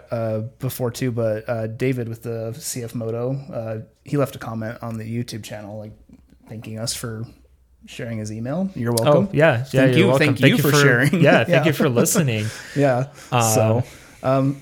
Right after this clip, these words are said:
Speaker 1: so yeah, it's just great to see that kind of stuff. And yeah, we're on the lookout for cool bikes like that. So
Speaker 2: Yeah, send us,
Speaker 1: that
Speaker 2: send us
Speaker 1: D G R.
Speaker 2: whatever you want.
Speaker 1: Yeah.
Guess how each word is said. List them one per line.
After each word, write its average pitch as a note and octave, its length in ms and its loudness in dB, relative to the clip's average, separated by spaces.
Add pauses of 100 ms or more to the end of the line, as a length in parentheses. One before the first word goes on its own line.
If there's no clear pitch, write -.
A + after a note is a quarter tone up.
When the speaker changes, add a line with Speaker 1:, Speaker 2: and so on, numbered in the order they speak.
Speaker 1:
so - 160 -2
yeah, D#3 140 2
it's B2 120 -4
just - 180 -2
great B2 220 -2
to B2+ 80 -4
see B2 140 -2
that A#2 160 -2
kind A#2+ 120 -6
of A2+ 80 -6
stuff. A#2 340 -6
And A2+ 140 -4
yeah, C3+ 120 0
we're B2 180 2
on D3 140 2
the D3 80 -2
lookout C#3 340 0
for C3+ 100 -4
cool B2+ 440 -2
bikes A#2+ 340 -8
like G#2+ 200 -14
that. G#2 360 -12
So A2+ 240 -6
Speaker 2:
Yeah, A#2+ 220 0 (100)
send C#3+ 260 -2
us, E3 60 2
Speaker 1:
that A2 160 -2
Speaker 2:
send C3 300 2
us - 80 4
Speaker 1:
D - 20 2
G A#2 40 0
R. A#2 40 0
Speaker 2:
whatever A#2+ 240 4
you G#2 160 -2
want. G2 280 -4 (120)
Speaker 1:
Yeah. A2+ 320 -6